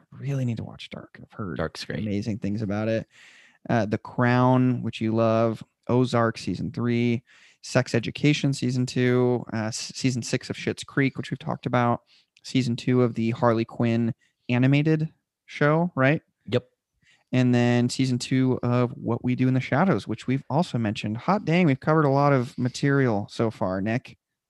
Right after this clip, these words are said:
Speaker 1: How
Speaker 2: I'll
Speaker 1: you doing?
Speaker 2: say.
Speaker 1: You need a, you need a drink of water? You need to stretch?
Speaker 2: Um, well, I might go take a shower quick, and then I'll, I'll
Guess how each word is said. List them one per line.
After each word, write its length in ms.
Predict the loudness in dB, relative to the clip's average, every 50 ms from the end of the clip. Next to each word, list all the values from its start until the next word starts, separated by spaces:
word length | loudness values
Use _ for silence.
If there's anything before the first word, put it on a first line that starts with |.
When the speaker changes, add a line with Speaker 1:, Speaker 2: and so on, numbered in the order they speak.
| _
Speaker 1:
How 100 | 0 2
Speaker 2:
I'll 40 | 2
Speaker 1:
you 60 | 4
doing? 240 | 4 4 2 2 2
Speaker 2:
say. 40 | 2
Speaker 1:
You 60 | 2
need 140 | 2 4 4
a, 160 | 4 4 4
you 100 | 2 2
need 120 | 0 0 0
a 40 |
drink 240 | 0 0 0 0 0
of 80 | 0 0
water? 320 | 2 4 4 4 4 4
You 60 | 4
need 100 | 2 0 0
to 60 | -4
stretch? 480 | -4 0 2 2 2 2 -2 -6 -12 -16 _ _ _ _ _ _ _ _ _ -20 _ _
Speaker 2:
Um, 380 | -8 -6 -4 -4 -4 -6 -8 -10 -12 _ -20 -14
well, 160 | -8 -6 -4
I 40 | -2
might 160 | -4 -2 -2
go 440 | -2 0 0 0 -2 -2 -4 -8 -10 _
take 160 | -6 -4 -4
a 40 | -4
shower 280 | -2 0 0 2 2 0
quick, 320 | 0 0 -2 -2 -2 -4
and 100 | -4 -2
then 140 | -2 -2 -2
I'll, 180 | -2 -2 -4 -6 -8 _ _ _ -8
I'll 200 | -8 -6 -6 -6